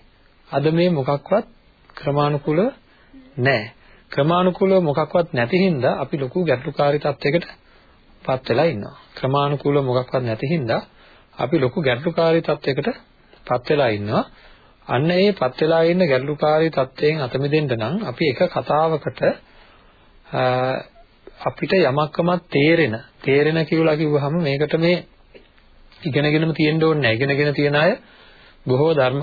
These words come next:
දො-, බොහෝ කරුණු ඒක රාශි කරගෙන තියෙන ආචාර්ය මහාචාර්ය වශයෙන් ඉන්න, අ, නුවණ තියෙන අයට මේක ගොඩක් දුරට අනිත් අයට වැඩිය කරන්න පුළුවන්කම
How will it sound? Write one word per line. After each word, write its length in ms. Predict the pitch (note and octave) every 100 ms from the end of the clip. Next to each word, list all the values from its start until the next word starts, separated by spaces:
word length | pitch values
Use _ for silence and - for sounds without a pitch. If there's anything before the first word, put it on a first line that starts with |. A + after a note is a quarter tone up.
| A#2
දො-, 200 | A#2+ B2+
බොහෝ 280 | B2+ D#3+
කරුණු 460 | F#3 - A#2+ D#3+ F#3
ඒක 160 | F3 E3+
රාශි 340 | E3 D#3+ E3+
කරගෙන 360 | D#3+ D#3+ D#3 D3+
තියෙන 240 | D#3 E3+ C4 - - - - _
ආචාර්ය 440 | C3+ C3+ D#3 D#3 D#3
මහාචාර්ය 800 | C#3 D3 C#3 C#3 C#3 C#3+ D#3 E3 E3 - - _ _ -
වශයෙන් 400 | B2+ B2 D3 D3
ඉන්න, 260 | D3+ C#3+ D#3 F3+ E3 - -
අ, 100 | - A#2+ B2 A#2+ B2 A#2+ - - -
නුවණ 400 | C3 D3+ E3+ F3+
තියෙන 280 | F3+ F3 F3 -
අයට 460 | C3 A2+ B2 C#3+ - A#2+ G3
මේක 220 | D3 C3+
ගොඩක් 400 | D3+ B2+ E3 -
දුරට 340 | D#3+ F3+ F#3
අනිත් 260 | - D3+ C#3+
අයට 200 | D3+ D3
වැඩිය 200 | C#3+ E3
කරන්න 300 | D3+ C#3 C#3
පුළුවන්කම 400 | C3+ D3 C#3+